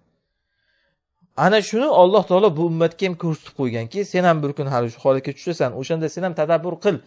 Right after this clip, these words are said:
Nima uchun shu holatga tushib qolding va qanday chiqib ketasan? O'rgan o'sha o'tmishdagi Bani Isroil qissalaridan. "U Yahud edi, men musulmonman, u Bani Isroil edi, biz musulmonmiz. Bo'ldi bizga endi mana payg'ambar alayhissalom keldi.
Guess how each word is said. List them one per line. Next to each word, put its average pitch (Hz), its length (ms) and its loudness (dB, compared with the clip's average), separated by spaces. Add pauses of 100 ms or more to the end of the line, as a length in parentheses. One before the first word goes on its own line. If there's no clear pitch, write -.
(300)
Nima 233 160 0
uchun 208 160 -4
shu 160 140 -12
holatga 143 280 0
tushib - 180 -18
qolding 196 240 -2
va 165 80 -2
qanday 180 240 -8
chiqib - 160 -16
ketasan? - 340 -16
O'rgan 165 400 4 (340)
o'sha 143 180 -10
o'tmishdagi 147 440 -6
Bani 139 160 -2
Isroil 120 300 -8
qissalaridan. 87 460 -10 (360)
"U 156 80 -4 (100)
Yahud 156 320 4
edi, 151 180 -2 (100)
men 151 160 -8
musulmonman, 151 580 -2 (440)
u 151 80 -4
Bani 160 180 4
Isroil 151 340 2
edi, 147 320 0
biz 143 100 -12
musulmonmiz. 151 640 -4 (640)
Bo'ldi 160 280 0
bizga 156 260 -2
endi 151 200 -4
mana 151 220 0 (300)
payg'ambar 170 400 6
alayhissalom 160 480 0
keldi. 151 540 0